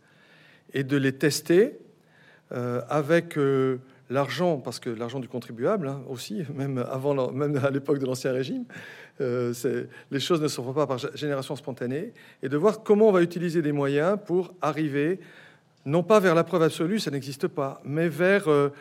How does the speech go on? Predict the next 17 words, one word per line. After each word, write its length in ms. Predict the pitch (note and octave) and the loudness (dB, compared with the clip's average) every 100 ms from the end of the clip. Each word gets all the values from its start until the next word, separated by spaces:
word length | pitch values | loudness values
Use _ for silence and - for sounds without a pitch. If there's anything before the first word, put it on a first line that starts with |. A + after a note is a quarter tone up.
| - - - _ | -20 -20 -20 _
quelque 300 | E3+ D3+ F3 | -6 -2 -2
chose 320 | - G#3 G#3 | 6 4 4
qui 160 | - D#3+ | -8 -10
tend 480 | - G3+ G#3 A3+ | 0 4 4 2
vers 420 | F#3 D3+ E3+ F3 C#3+ - | 0 2 2 2 -4 -12
quel-, 180 | - F3+ - - _ _ - | -2 -2 -2 -20 _ _ -12
vers 340 | B2+ - D#3+ | -10 -2 0
une 120 | E3 | 0
proposition 680 | D#3+ G3+ G3+ F3 E3+ - G#3 | 2 4 4 2 -2 -2 -2
qui 140 | F3+ | -4
sera 160 | - D3+ | -4 -2
déclinable 800 | D#3 D#3 D3+ D3 D3+ E3 F#3+ F#3+ - - - _ _ | -4 -4 -4 0 0 2 0 -2 -16 -20 -20 _ _
de 80 | C3+ | -4
manière 280 | C3+ C#3+ | 0 0
apaisée 600 | D3+ D#3 C#3+ C3 D3+ F3+ - - _ _ _ _ _ _ | 0 -2 -2 0 -2 -2 -8 -20 _ _ _ _ _ _
vers, 420 | B2 D#3 F3+ E3+ | -2 2 2 2
euh, 240 | C3+ B2+ | 0 0